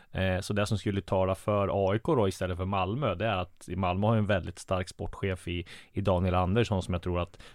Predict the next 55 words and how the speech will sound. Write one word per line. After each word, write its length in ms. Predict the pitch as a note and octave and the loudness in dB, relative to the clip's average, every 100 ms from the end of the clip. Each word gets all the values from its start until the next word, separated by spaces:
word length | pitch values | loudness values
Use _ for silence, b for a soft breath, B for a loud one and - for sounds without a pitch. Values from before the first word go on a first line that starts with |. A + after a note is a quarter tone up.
| B | B
där 200 | G2+ A2+ | 2 2
skulle 240 | - G#2+ | 2 2
han 180 | G2 F#2+ | 4 2
kanske 320 | F#2+ F#2+ F2+ | 2 0 0
inte 180 | F#2 - | -2 -2
få 180 | - F#2+ | -2 -4
så 100 | F#2 | -2
mycket 180 | F2 F2+ | -4 -4
att 60 | |
säga 140 | - F2+ | -4 -4
till 220 | F#2 F2 | -2 -2
om 80 | F2+ | -2
när 100 | E2+ | 0
det 60 | |
gäller 180 | E2+ E2+ | 0 0
värvningar 600 | F#2+ G#2+ G2 C3 B2 E2+ | 4 6 6 6 4 2
och 80 | E2 | -2
så. 220 | D#2 D#2 B B B | -4 -6 B B B
Där 360 | - G2 C3+ D3 | -10 4 8 8
tror 240 | - G#2+ | 6 4
jag 60 | F#2 | 4
att 80 | G2 | 2
man 120 | F#2 | 0
skulle 260 | - F#2 | 0 -2
kunna, 340 | F2+ G2+ F#2 F#2 | 0 0 0 0
eh, 380 | F2+ G2 F#2+ F#2+ | -2 -2 -2 0
göra 300 | F2 F2+ F#2+ | 0 2 0
i 60 | |
A 180 | F#2 F#2 | 2 2
I 40 | A2+ | 2
K. 260 | A2+ F#2+ | 4 2
Man 140 | F#2+ G2 | 0 -4
ska 120 | G2 | -2
säga 160 | G2+ | -2
att 120 | F#2+ B B | -2 B B
Jurelius 560 | A2+ G#2+ A#2 B2+ G#2 - | -2 0 2 0 -4 -2
är 100 | G2+ | -2
en 120 | F#2+ | 0
svagare 920 | F#2+ - - A2 A#2+ G#2 G#2 B2+ A2+ | -2 -4 0 6 10 10 10 8 6
sportchef 540 | - - F#2 - G2+ F#2+ | 4 0 -2 0 -2 -2
så, 240 | - G#2+ | 0 0
alltså 200 | F2+ G#2 | 0 -2
inte 320 | G2+ G2+ - | -4 -4 -2
i, 200 | A2+ G2 - B B B - | -2 -2 -6 B B B -6
i 180 | G2 F#2+ | -2 -2
nå-, 120 | G2 | -2
i 100 | G#2 | -2
någon 380 | G2 G2 F2+ A#2 | 0 0 -2 0
dålig 360 | A#2 G#2+ B2+ A2 | 2 4 4 2
bemärkelse, 580 | F#2 F2+ E2+ F#2+ F#2+ | 0 -2 -4 -6 -4
men, 140 | F#2 F#2 | -4 -2
eh, 80 | G2 F#2 - | -4 -4 -6
ju-, 200 | G2+ - | -8 -4
just 360 | G#2 A2+ - | -2 -2 0
att, 280 | F#2+ - | -2 -2